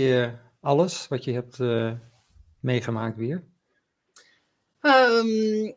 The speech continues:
Speaker 2: nou ja, dat gaat eigenlijk een beetje vanzelf, eh, door de rustmomenten op te zoeken, waarin je dan automatisch een beetje gaat reflecteren van, "Oh ja, nou, hoe is dat gegaan? Ehm, nou, wat heb ik daarin gedaan? En nou, wat ging er heel goed?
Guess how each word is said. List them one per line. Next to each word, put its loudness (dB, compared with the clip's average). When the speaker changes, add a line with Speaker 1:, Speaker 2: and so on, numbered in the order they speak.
Speaker 2:
nou 2
ja, 6
dat -2
gaat -2
eigenlijk -2
een 0
beetje 0
vanzelf, 0
eh, -4
door 0
de 0
rustmomenten 0
op -6
te -10
zoeken, -4
waarin -4
je -6
dan -6
automatisch -6
een -14
beetje -2
gaat -10
reflecteren -6
van, -12
"Oh -10
ja, -16
nou, -12
hoe -10
is -8
dat -8
gegaan? 0
Ehm, -6
nou, -8
wat -6
heb -8
ik -6
daarin 0
gedaan? 2
En -18
nou, -18
wat -6
ging -14
er -14
heel -8
goed? -8